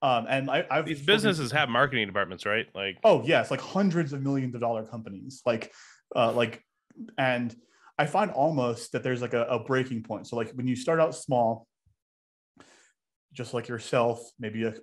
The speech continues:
Speaker 1: few people here and there, like, you really gotta know those numbers of, like, what does this number mean? Because if it goes down, like, you're in trouble. <laughs>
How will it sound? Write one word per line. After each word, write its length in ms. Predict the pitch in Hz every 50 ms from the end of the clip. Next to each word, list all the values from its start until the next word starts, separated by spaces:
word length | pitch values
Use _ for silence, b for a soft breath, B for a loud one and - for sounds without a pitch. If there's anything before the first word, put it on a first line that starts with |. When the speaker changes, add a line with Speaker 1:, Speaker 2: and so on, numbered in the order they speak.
| _
Speaker 1:
few 80 | - 123
people 180 | 113 113 117 107
here 220 | 107 - 117 110
and 160 | 110 107 104
there, 340 | 104 101 101 101 104 - - _ _ -
like, 140 | 98 - -
you 60 | 120 113
really 280 | 113 139 156 139 143
gotta 200 | 131 131 123 120
know 200 | 117 113 117 113
those 220 | 107 110 104 95 -
numbers 400 | 107 104 101 95 101 101 98 -
of, 80 | 98
like, 140 | 98 98 98 -
what 160 | 117 113 104
does 120 | - 104
this 160 | 104 101 - -
number 180 | 104 101 101
mean? 320 | 95 101 101 104 104 101 98
Because 460 | 101 95 - 107 98 92 - - -
if 100 | - -
it 140 | 104 92 -
goes 240 | - 107 104 98 101
down, 480 | - 143 147 143 131 120 110 107 104
like, 180 | 101 101 98 101 -
you're 420 | 104 104 101 95 95 95 95 92 -
in 180 | - 101 95 95
trouble. 720 | 92 - 120 110 101 90 - - - - - 135 143 143 110
<laughs> 40 | -